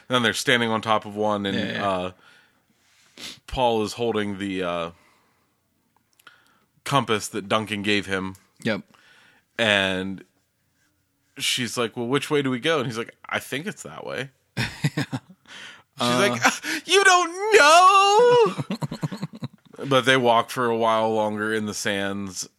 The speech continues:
Speaker 1: and then they see a giant rock ahead of them.
Speaker 2: Uh, not only that, but this is where we get, uh,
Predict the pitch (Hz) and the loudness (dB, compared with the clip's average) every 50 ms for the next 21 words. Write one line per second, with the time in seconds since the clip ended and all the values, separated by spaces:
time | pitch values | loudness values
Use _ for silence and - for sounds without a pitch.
0 | _ _ 113 117 113 110 110 104 104 101 95 - - - 117 107 101 95 92 90 | _ _ -6 -4 -2 -2 -2 -4 -4 -6 -6 -6 -6 -6 -4 -4 -6 -6 -8 -8
1 | - 107 107 98 98 95 95 98 - _ - 87 107 107 104 92 92 92 - 92 | -4 -2 0 0 0 -2 -4 -8 -12 _ -14 -8 -6 -4 -2 -2 -2 -4 -6 -10
2 | 87 85 90 85 78 73 62 - 50 50 50 50 50 76 90 95 _ _ _ _ | -12 -10 -10 -10 -10 -10 -12 -12 -14 -14 -14 -14 -16 -18 -18 -20 _ _ _ _
3 | _ _ _ _ _ - 147 151 156 170 185 190 196 196 185 175 170 165 147 120 | _ _ _ _ _ 0 0 2 2 0 0 0 0 0 0 0 -2 -2 -2 -4
4 | - - 151 143 160 160 - 160 160 165 160 151 147 147 143 120 - 127 127 131 | -4 -8 -6 -4 -2 -2 -2 -2 -2 -2 0 0 2 0 0 0 -2 -2 0 0
5 | 127 123 123 123 120 | 0 0 0 -2 -4